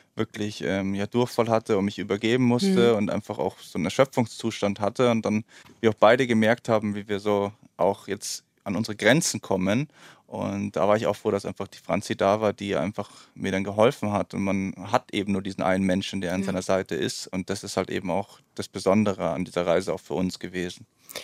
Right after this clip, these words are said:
Speaker 2: Wie geht man damit um, wenn man sich im Vorfeld überlegt, okay, wenn uns wirklich was passiert, wenn der eine richtig krank wird oder, keine Ahnung, ihr brecht euch einen Fuß oder ein Bein und jemand muss Hilfe holen, weil es kommt ja, also man kann niemanden anrufen, der einen dann rettet.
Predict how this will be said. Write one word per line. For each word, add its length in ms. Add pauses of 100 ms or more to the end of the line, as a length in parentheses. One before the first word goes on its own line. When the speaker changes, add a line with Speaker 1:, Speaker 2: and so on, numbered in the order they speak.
(120)
Speaker 2:
Wie 100
geht 180
man 160
damit 320
um, 260
wenn 100
man 180
sich 180
im 100
Vorfeld 580
überlegt, 580
okay, 320
wenn 180
uns 220
wirklich 320
was 160
passiert, 360
wenn 140
der 140
eine 340
richtig 380
krank 400
wird 220
oder, 280 (260)
keine 260
Ahnung, 220
ihr 120
brecht 280
euch 160
einen 80
Fuß 380
oder 180
ein 140
Bein 540
und 460 (340)
jemand 300
muss 160
Hilfe 320
holen, 380
weil 180
es 180
kommt 240
ja, 180
also 180
man 100
kann 160
niemanden 340
anrufen, 640
der 180
einen 180
dann 200
rettet. 540